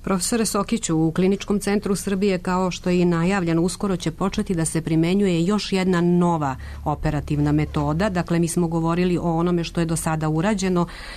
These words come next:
Ta metoda, e, bi se primenjivala kod onih bolesnika kod kojih magnetnom rezonancom nisu vidljivi takozvani okidači, popularnim jezikom rečeno, e, okidači epinapada. O kakvoj metodi je reč i, e,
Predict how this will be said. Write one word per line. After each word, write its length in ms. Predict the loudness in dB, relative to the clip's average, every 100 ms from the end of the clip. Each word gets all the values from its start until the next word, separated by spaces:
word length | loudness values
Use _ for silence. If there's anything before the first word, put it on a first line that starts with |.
| -10 -4
Ta 120 | 0
metoda, 640 | -2 0 0 0 0 0
e, 460 | -2 -10 -16 -8 0 2 2 2
bi 280 | 2 2 2
se 180 | 0 -2
primenjivala 580 | -2 0 2 2 0 -2 -6 -8
kod 160 | -2 2
onih 200 | 2 2
bolesnika 600 | 0 0 0 0 0 -2
kod 220 | -2 -6
kojih 360 | -2 -2 0 0
magnetnom 680 | 2 2 2 0 2 2 2
rezonancom 800 | 2 2 0 0 -2 -2 0
nisu 460 | 2 2 2 0 0
vidljivi 400 | 0 0 0 0
takozvani 680 | -2 -2 -2 0 0 2 0
okidači, 680 | 0 -2 -2 -2 -4 -6 -4
popularnim 640 | -6 -4 -4 -4 -2 -2
jezikom 460 | -2 -4 -6 -4 -4
rečeno, 560 | -6 -6 -4 -2 -2 -4 -14 -16 -14 -4
e, 140 | -2 -2
okidači 580 | -2 -2 -2 -2 -2 -2
epinapada. 760 | -2 -2 -2 -2 -4 -4 -4 -6 -12 -16 -6
O 80 | -4
kakvoj 380 | -2 -2 0 0
metodi 480 | 0 0 0 0
je 140 | 0 0
reč 380 | 0 -2 -2 0
i, 280 | 2 0 -2
e, 220 | -4 -4